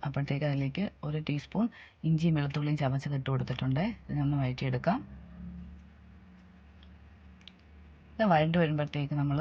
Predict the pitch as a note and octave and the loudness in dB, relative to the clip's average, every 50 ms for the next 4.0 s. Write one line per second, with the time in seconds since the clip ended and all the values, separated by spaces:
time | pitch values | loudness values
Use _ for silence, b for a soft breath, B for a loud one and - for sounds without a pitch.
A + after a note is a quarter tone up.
0 | G3 C4 D4 - B B B B B B B - - E3+ D#3 D#3 D#3 D3+ D#3 - | 0 0 -2 -6 B B B B B B B -10 -6 -4 -2 -2 -2 -2 -2 -2
1 | D#3+ D#3+ D#3 D#3+ D#3+ - E3+ E3 D#3+ D#3 D#3 D#3 D#3+ D#3+ D#3+ - E3 E3 D3+ D#3 | -2 -2 0 0 0 0 0 0 0 0 0 0 -2 -2 0 0 0 0 0 0
2 | D3+ D3+ D3+ D3+ - - - D#3+ D3+ D3 D3+ D#3 D#3+ D3+ C3+ C3 C3+ C#3 F3 - | 0 0 -2 -2 -4 -6 -4 -4 -4 -2 0 0 0 0 0 0 0 0 -2 -2
3 | - _ _ _ - D3+ D3+ D3+ D3+ D3 - C#3+ C3+ C3 C#3+ C#3 C3+ C3 - | -6 _ _ _ -6 -4 -2 -2 0 0 0 0 0 0 2 2 0 0 -2